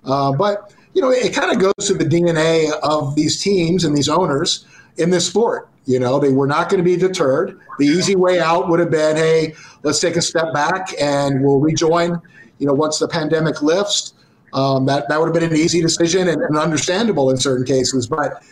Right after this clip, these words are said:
you know, Toronto's decision to do what they did, uh, was heroic. I don't think there's a, I don't think that's overstating that,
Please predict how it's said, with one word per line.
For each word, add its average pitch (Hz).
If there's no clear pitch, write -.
you 180
know, 160
Toronto's 180
decision 170
to 156
do 160
what 160
they 160
did, 135
uh, 127
was 135
heroic. 160
I 147
don't 151
think 151
there's 143
a, 131
I -
don't 139
think 156
that's 202
overstating 156
that, 147